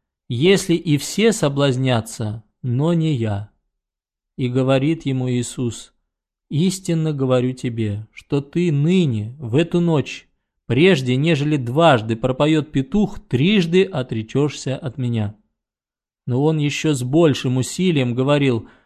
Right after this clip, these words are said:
"Хотя бы мне надлежало и умереть с тобою, не отрекусь от тебя". Тоже и все говорили. Пришли в селение, называемое Гефсимания. И он сказал ученикам своим:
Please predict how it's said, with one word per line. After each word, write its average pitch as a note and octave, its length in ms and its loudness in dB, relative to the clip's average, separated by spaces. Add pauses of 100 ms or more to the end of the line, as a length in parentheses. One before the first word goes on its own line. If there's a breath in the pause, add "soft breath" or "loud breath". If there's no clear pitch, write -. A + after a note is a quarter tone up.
(160 loud breath)
"Хотя D#3+ 400 0
бы D#3+ 140 2
мне E3 240 2
надлежало D#3+ 640 2
и D3+ 100 4
умереть D#3 560 2
с - 80 -12
тобою, A#2+ 560 0
не B2+ 220 0
отрекусь F3+ 680 -2
от B2 140 -8
тебя". A2 420 -4 (460)
Тоже D#3+ 440 0
и C#3+ 280 -6
все A#2 340 -8
говорили. G#2+ 720 -8 (1800)
Пришли B2+ 420 -2
в G3+ 80 -10
селение, C#3 840 0
называемое C#3 920 0
Гефсимания. A2+ 960 -6 (720)
И A#2+ 60 -4
он F3+ 220 -2
сказал C3+ 520 -2
ученикам A#2 600 -6
своим: G#2+ 600 -6